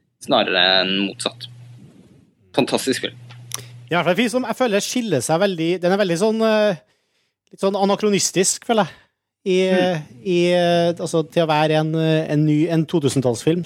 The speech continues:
Speaker 1: Nei, den står veldig for seg selv.
Speaker 2: Den er jo veldig sånn, a-, sånn typisk De Palma.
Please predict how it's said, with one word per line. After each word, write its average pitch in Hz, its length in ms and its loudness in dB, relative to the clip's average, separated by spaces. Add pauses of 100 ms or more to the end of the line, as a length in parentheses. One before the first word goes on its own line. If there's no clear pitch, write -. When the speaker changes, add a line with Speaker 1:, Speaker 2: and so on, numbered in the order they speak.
Speaker 1:
Nei, 127 100 0
den 123 140 2
står 117 400 0
veldig 107 260 -4
for 143 100 -6
seg 202 120 -2
selv. 185 200 -2 (1800)
Speaker 2:
Den 160 120 4
er 151 40 4
jo 151 80 4
veldig 151 360 0
sånn, 175 200 2
a-, 165 300 2
sånn 151 160 0
typisk - 540 -2
De 135 200 2
Palma. 139 340 2